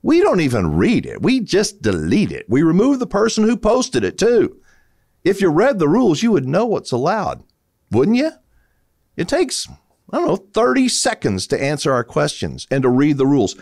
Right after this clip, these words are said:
Thirty seconds. Some people won't spend thirty seconds to,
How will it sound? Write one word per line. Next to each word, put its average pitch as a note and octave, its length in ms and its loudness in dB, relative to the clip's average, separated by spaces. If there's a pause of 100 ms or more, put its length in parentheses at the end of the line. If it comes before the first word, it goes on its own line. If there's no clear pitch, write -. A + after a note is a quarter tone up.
(180)
Thirty A3+ 760 0
seconds. G2+ 920 -4 (540)
Some A#3+ 300 -2
people G#3 320 -2
won't E3 220 0
spend D#3 340 -4
thirty E3 320 0
seconds E3 500 -2
to, F2+ 240 -2